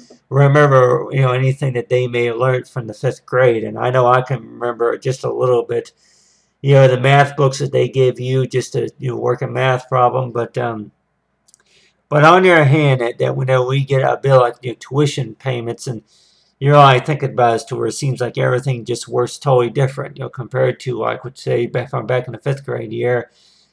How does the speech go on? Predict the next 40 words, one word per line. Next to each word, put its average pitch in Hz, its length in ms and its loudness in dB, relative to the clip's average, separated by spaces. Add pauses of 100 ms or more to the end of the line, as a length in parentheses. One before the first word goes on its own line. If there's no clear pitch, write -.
(180)
And, 147 300 2
uh, 123 380 4 (260)
the 135 140 0
work 170 220 2
that 151 120 -6
they 139 300 2
were 131 260 -2
teaching 202 480 -4
you 123 200 -4
was - 540 -4 (180)
quite 156 240 8
a 131 60 2
bit 139 160 -2
difficult, 143 680 0
and, 131 240 -4 (720)
and 143 180 2
so 143 480 4
from 135 280 -2
back 175 260 2
in 156 80 -2
the 135 80 -2
fifth 147 240 -2
grade 185 340 0
that 127 200 -8
you're, 135 160 0
like, 123 260 0
learning 147 320 -2
to 113 140 -14
where 117 260 2
that, 127 160 0
yeah, 180 380 0
that, 120 260 -8
um, 117 320 0 (560)
that 139 320 4
if 139 160 -2
most 143 320 6
of - 80 -10
us 147 160 0
can 151 160 -4
remember 147 640 0